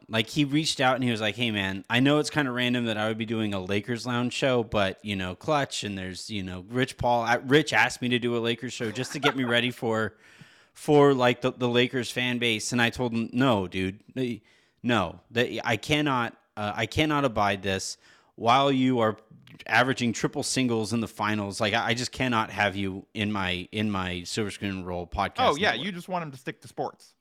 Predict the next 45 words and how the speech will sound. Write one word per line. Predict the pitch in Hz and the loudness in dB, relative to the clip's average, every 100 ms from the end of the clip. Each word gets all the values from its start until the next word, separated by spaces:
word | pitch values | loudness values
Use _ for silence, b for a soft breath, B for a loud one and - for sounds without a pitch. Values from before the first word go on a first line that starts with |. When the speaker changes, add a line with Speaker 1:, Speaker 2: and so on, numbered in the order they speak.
| _ _ _ _ _ _ 175 | _ _ _ _ _ _ 6
Speaker 1:
No, | 233 | 8
I | 202 | 8
just, | 180 180 | 4 6
well, | 196 180 | 8 10
I, | |
I | 170 160 | 8 8
want | 190 208 | 8 6
him | 185 | 4
to, | 165 | 2
to, | 135 160 | 2 -2
to | 143 - 156 | 0 0 0
play | - 185 | 2 2
better | 160 196 156 | 6 6 6
at | 101 | 0
sports. | - 95 82 - - 160 | -6 -10 -10 -14 -12 2
<laughs> | 196 | 2
Like, | 151 | 4
Speaker 2:
Okay. | 135 | 4
Speaker 1:
and | 151 | 4
then, | 185 | 6
and | 165 190 | 4 4
then, | 190 151 | 4 4
and | 175 | 4
then | 196 214 | 4 4
he | 180 151 | 0 0
can, | 135 107 - - | -2 -2 -6 -14
he | 123 120 | -10 -6
can | 117 | -4
do | 107 | -4
the | 95 | -4
podcasting | 87 92 87 87 - 90 | -6 -8 -8 -14 -14 -18
thing. | - 92 - b b b b b b b | -18 -20 -20 b b b b b b b
Can | 247 262 | 2 4
I, | 339 | 4
all | 254 196 | 6 6
right, | 131 95 - - | 6 2 -4 2
all | 147 | 4
right, | 110 - | 4 0
quick | - 226 | 2 2
aside, | 165 - 95 82 - _ _ 117 | 2 0 0 -2 -12 _ _ 0
um, | 117 113 - - | 2 2 -4 2
on, | 123 123 | 2 2
on | 120 123 | 2 2
this | 113 | 2
subject. | - 98 - - _ | 0 -2 -4 -18 _